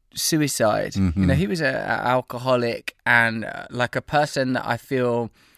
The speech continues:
Speaker 1: would have hugely benefited from, uh, access to a, a, a realm of limitless peace.
Speaker 2: Mm-hmm.
Speaker 1: It's
Speaker 2: Yeah, for sure.
Speaker 1: it's curious that he was so sort of close to you in that moment, chronicled an experience very.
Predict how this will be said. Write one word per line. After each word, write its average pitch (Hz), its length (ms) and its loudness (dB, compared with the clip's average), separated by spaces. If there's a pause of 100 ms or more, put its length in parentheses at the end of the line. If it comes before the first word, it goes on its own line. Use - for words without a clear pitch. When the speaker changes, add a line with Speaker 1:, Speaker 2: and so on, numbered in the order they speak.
(280)
Speaker 1:
would 117 420 0 (120)
have 117 240 -4 (160)
hugely 127 960 -2 (500)
benefited 131 880 0 (100)
from, 113 560 -2 (560)
uh, - 40 -10 (280)
access 123 540 -2
to 113 320 -4
a, 113 60 -2
a, 113 340 -4
a 110 40 -6
realm 110 340 -2
of 110 180 -10
limitless 113 500 -6
peace. - 640 -8
Speaker 2:
Mm-hmm. 90 400 2
Speaker 1:
It's 104 100 -2
Speaker 2:
Yeah, 90 200 2
for 85 180 -6
sure. 78 380 -6 (260)
Speaker 1:
it's 139 160 -6
curious 135 440 -2
that 117 120 -6
he 127 140 -2
was 120 160 -6
so 120 480 -2
sort 120 180 -8
of - 120 -20
close 165 360 0
to - 140 -6
you 117 180 0
in 110 60 0
that 113 160 0
moment, 113 440 -2
chronicled 147 640 0
an 120 160 -4
experience 120 380 -6
very. 147 180 -2